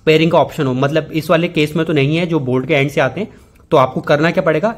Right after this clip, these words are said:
इन दोनों ईयरबड्स को पहले बाहर निकाल लीजिए और उसके बाद क्या होता है, जब भी आप ईयरबड्स को बाहर निकालें,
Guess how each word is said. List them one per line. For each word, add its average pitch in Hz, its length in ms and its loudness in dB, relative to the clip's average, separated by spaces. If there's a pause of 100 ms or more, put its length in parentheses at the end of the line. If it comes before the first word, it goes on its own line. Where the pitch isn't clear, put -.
इन 151 120 0
दोनों 147 240 4
ईयरबड्स 160 300 2
को 160 120 -10
पहले 151 160 0
बाहर 120 240 -2
निकाल 143 240 -2
लीजिए 143 320 -4 (420)
और 135 100 0
उसके 165 220 0
बाद 196 180 4
क्या 196 120 2
होता 196 120 0
है, 202 80 -2
जब 147 180 -2
भी 180 80 2
आप 185 160 2
ईयरबड्स 165 280 0
को 175 100 -4
बाहर 135 240 -2
निकालें, 165 340 -2